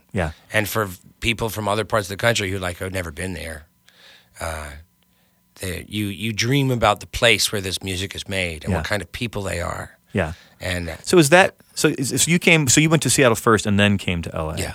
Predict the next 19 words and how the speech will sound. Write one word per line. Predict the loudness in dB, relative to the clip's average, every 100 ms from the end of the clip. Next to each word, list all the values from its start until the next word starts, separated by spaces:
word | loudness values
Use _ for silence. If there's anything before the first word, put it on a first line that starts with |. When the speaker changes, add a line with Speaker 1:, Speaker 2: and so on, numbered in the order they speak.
| -14 _
Speaker 1:
Okay. | -6 -6 -8 -14 2
But | 6 8
it | 6
was, | 4 2 4
that |
was | 4
part | 6 6 8
of |
that | 6
romance, | 6 6 4 -2 -2
though, | 0 0
that, | -2 -4
like, | 2
yellow | 4 6 8
Speaker 2:
Oh, | 8
yeah. | 8 6
Speaker 1:
sunshine | 6 6 6 4
with | 2 2
the, | 0 0